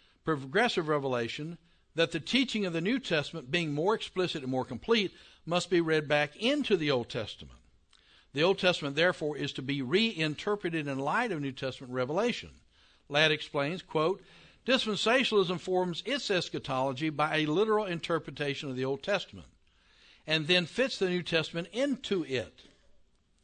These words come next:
A non-dispensational eschatology forms its theology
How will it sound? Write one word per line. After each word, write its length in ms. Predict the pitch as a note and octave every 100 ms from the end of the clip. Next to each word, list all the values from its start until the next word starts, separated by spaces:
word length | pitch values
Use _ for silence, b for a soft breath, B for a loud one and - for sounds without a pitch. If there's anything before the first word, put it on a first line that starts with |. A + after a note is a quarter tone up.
| b b b b
A 100 | D3+
non-dispensational 1040 | D#3 F3+ B3+ A3 G3 E3+ D3+ D#3 C#3+ C#3 B2+
eschatology 640 | - C3+ - B2+ C3 D#3+
forms 380 | D3 E3 D3 C3+
its 200 | B3 -
theology 680 | D#3+ B2+ A2 A2 G#2+ B2